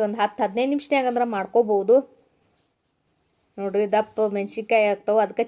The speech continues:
ಚಿಕ್ಕದಾಗಿ ಕಟ್ ಮಾಡ್ಬೇಕ್ರಿ. ನಮ್ಮ ಯಜಮಾನ್ರು ಕಟ್ ಮಾಡ್ಯಾರ್ರಿ. ಸ್ವಲ್ಪ ಎಣ್ಣೆ ಹಾಕೇನಿ. ಎಣ್ಣೆ ಹಾಕಿದ ನಂತರ ಮತ್ತೆ ಈ ಕಡೆ ಬೇಯಿಸ್ಕೋರಿ. ಕಲರ್ ಕೂಡ ನೋಡ್ರಿ, ಸಕ್ರೆ ಹಾಕಿರ್ತೀವ್ರಲ್ಲ,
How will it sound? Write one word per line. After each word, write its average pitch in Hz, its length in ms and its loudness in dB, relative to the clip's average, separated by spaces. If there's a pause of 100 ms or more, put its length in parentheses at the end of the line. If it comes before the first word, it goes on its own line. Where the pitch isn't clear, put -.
ಚಿಕ್ಕದಾಗಿ 233 480 -2
ಕಟ್ 214 260 -6
ಮಾಡ್ಬೇಕ್ರಿ. 196 400 0 (640)
ನಮ್ಮ 214 180 -4
ಯಜಮಾನ್ರು 233 460 -2
ಕಟ್ 220 240 0
ಮಾಡ್ಯಾರ್ರಿ. 202 400 0 (2750)
ಸ್ವಲ್ಪ 302 360 2 (340)
ಎಣ್ಣೆ 214 260 0
ಹಾಕೇನಿ. 240 460 0 (360)
ಎಣ್ಣೆ 202 260 -2
ಹಾಕಿದ 247 460 -2
ನಂತರ 220 320 0 (380)
ಮತ್ತೆ 226 320 -4
ಈ 202 60 -14
ಕಡೆ 202 180 2 (120)
ಬೇಯಿಸ್ಕೋರಿ. 220 520 2 (480)
ಕಲರ್ 233 340 4
ಕೂಡ 226 120 4 (140)
ನೋಡ್ರಿ, 220 280 0 (120)
ಸಕ್ರೆ 277 300 2
ಹಾಕಿರ್ತೀವ್ರಲ್ಲ, 220 540 0